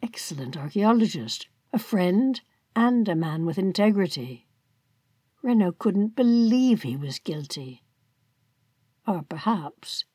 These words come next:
he was just refusing to believe it. If Mike really were innocent, why vanish so suddenly? But Bob hadn't finished. "Fact is,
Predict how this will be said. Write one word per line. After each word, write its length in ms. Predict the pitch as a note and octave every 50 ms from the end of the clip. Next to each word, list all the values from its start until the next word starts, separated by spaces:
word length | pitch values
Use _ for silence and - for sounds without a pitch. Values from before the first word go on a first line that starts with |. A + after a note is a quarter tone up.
| _ _
he 140 | _ - A#3+
was 180 | G#3+ G3+ D3+ -
just 320 | - - F#3 C#3+ - -
refusing 840 | - E3 D3+ - - - - G#3+ G#3 A3 A3+ G#3+ D#3+ D3 A#2 B2+ D3
to 100 | C#3+ E3
believe 340 | D#3+ E3 D3+ D#3 D#3+ D3+ D3
it. 200 | C#3 D3 D3 - - _ _ _ _ _ _ _ _ _ _ _ _ _ _ _ _ _ _ _
If 160 | - A3 -
Mike 240 | B3+ A3+ G#3+ G3 -
really 260 | A3 G#3 G3+ F#3 F3+
were 240 | F3 F#3 G#3+ A3+ A3+
innocent, 460 | G3 E3+ D3+ F3 F3 - - G#3 G#3
why 240 | F#3+ G3 G3 G3+ G3+
vanish 720 | F#3 D#3+ D#3 D#3+ F3 F#3 A3+ B3 B3 F#3 D#3 - - - -
so 160 | - D#3+ D3+
suddenly? 760 | D3 - - E3 D3 D3 D#3 D3+ C#3 C3+ C3 C3 A#2+ B2 - _ _ _ _ _ _ _ _ _ _ _ _ _ _ _ _ _ _ _ -
But 180 | A3+ A3 A3
Bob 240 | - A#3 F#3 C#3 C#3+
hadn't 360 | - D3 B2 C#3 F3+ G3+ - -
finished. 480 | A#3+ G#3+ F3 C#3+ A#2+ - - - - - _ _ _ _ _ _ _ _ _ _ _ _ _ _ _ _ _ _ _
"Fact 300 | - - C#3 - _ -
is, 400 | G#3 E3 A2 G#2 D#3 D#3+ - -